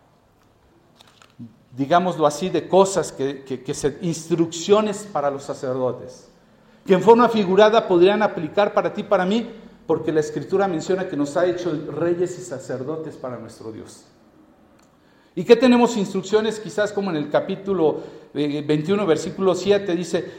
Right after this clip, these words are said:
"No se permite a los sacerdotes casarse con una mujer contaminada por la prostitución y por algunas cosas, ¿no? Y si la hija de un sacerdote se contamina a sí misma al hacerse prostituta y, y bueno,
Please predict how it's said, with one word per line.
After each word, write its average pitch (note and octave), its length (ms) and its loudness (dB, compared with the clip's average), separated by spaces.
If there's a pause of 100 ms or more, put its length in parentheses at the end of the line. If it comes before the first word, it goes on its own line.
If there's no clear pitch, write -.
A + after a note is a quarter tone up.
(140)
"No G#3+ 120 4
se B3 140 0
permite A3+ 420 4
a A3 60 8
los G3 140 4
sacerdotes A#3 840 4 (280)
casarse G#3 460 0
con F#3 140 -6
una F#3 180 -4
mujer F3 320 -4
contaminada E3+ 960 -2 (840)
por E3 260 4
la C#3+ 160 -2
prostitución B2 720 -10 (1700)
y C3+ 80 -6
por C#3+ 160 2
algunas E3 400 0
cosas, A#2 400 -4
¿no? E3+ 160 4
Y F3+ 100 2
si - 160 -4
la E3+ 160 8
hija G#3+ 300 4
de G#3 60 -2
un G3+ 80 -4
sacerdote G3+ 800 0
se F3 160 -8
contamina D#3 500 -2
a E3 60 -4
sí - 120 -10
misma F#3 320 -4
al D3 60 0
hacerse D#3+ 360 -2
prostituta G3+ 1000 0
y, C3+ 300 2 (500)
y C3 80 0
bueno, D#3+ 360 4